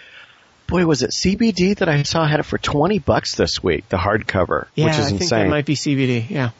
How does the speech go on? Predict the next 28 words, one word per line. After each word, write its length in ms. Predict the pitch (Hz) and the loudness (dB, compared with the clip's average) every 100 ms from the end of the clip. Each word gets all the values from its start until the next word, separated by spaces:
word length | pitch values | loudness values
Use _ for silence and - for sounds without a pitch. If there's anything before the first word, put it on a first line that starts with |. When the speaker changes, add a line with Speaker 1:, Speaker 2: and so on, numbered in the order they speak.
| _ _ _ 123 | _ _ _ 0
Speaker 1:
Yeah, 220 | 123 104 | 0 0
right 160 | - 131 | 0 0
on 60 | 147 | 0
the 60 | |
front 220 | - 135 | 0 -2
cover 180 | - 127 | 0 0
of 60 | 123 | 2
the 60 | 143 | 2
Speaker 2:
The, 60 | 135 | 0
Speaker 1:
s-, 60 | |
Speaker 2:
what 80 | 92 | 0
Speaker 1:
most 80 | 110 | 0
Speaker 2:
is 60 | 120 | 2
that? 40 | |
Speaker 1:
recent 220 | 120 - - | -2 -2 -6
C 140 | 123 | 0
B 100 | 117 | 2
D 40 | 151 | 2
Speaker 2:
C 40 | |
B 80 | 147 | 2
D 20 | |
Speaker 1:
catalog. 340 | 113 101 95 131 | 2 2 0 0
Speaker 2:
is 480 | 131 127 117 - - | 0 -2 -4 -10 -10
Christian 420 | - 165 - 170 | -6 -4 -4 0
Speaker 1:
Christian 260 | 165 139 139 | 2 2 2
Book, 140 | 139 - _ _ _ | 2 -2 _ _ _
Book 180 | 120 - | -4 -2
Distributors. 640 | 113 - 98 92 - - | -4 0 2 2 -2 -6